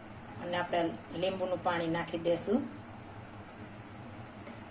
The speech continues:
ત્યારબાદ એક વાટકી ફરી પાણી નાખીશું એટલે એકદમ મસ્ત ક્રશ થઈ જાય. હવે એને આપણે મિક્સર જારમાં કાઢી લેશું.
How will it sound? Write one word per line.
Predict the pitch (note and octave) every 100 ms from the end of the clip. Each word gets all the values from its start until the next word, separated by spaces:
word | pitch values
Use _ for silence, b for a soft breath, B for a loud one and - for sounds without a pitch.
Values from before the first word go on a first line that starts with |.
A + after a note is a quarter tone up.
| -
ત્યારબાદ | F3+ F3 F#3 E3+
એક | F#3 F#3+
વાટકી | F3+ F3+ -
ફરી | F3 F#3+ F#3
પાણી | E3+ F3 F3
નાખીશું | F3 F3 F#3 A3
એટલે | G3+ F3+
એકદમ | F3+ F3+ F3
મસ્ત | F3+ F3+ -
ક્રશ | E3+ E3+ F3 E3+ E3
થઈ | E3+ E3
જાય. | F3 B3+ - - - - - - - - - - - - - - -
હવે | F3+
એને | F#3+
આપણે | F#3 F#3 F#3
મિક્સર | F3 F#3 F#3
જારમાં | E3+ F3 F3 E3+
કાઢી | E3 E3 E3+
લેશું. | E3 - G3